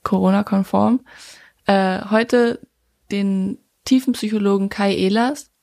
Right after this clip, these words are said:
Er ist außerdem noch Psychotherapeut, beschäftigt sich mit der Schematherapie und arbeitet seit circa zehn Jahren bei einem Studierendenwerk. Okay, also ich würd sagen, wir fangen dann auch schon mal direkt mit der ersten Frage an.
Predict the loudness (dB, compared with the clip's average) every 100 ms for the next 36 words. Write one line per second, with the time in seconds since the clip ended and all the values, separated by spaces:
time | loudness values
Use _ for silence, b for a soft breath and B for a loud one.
0 | _ _ _ _ _ -4 0 0 0 0
1 | 0 0 0 -2 0 0 0 -2 -2 0
2 | 0 0 -6 -20 b b b -8 -2 -2
3 | -2 -6 -4 -2 -2 0 0 0 2 2
4 | 2 0 -2 -4 -2 0 0 -2 b b
5 | b b -2 0 0 0 0 -2 -6 -4
6 | -4 -4 -8 -16 -8 -4 -2 -2 0 0
7 | 2 0 0 0 0 -2 -2 0 2 2
8 | 0 -2 -4 -6 -10 -20 _ _ _ _
9 | _ _ _ _ b b b b b -4
10 | 0 0 0 0 2 0 0 2 0 -2
11 | -2 -2 -2 -2 -4 -2 0 0 0 -2
12 | -2 -4 0 0 -2 -4 -12 -4 0 0
13 | 2 2 2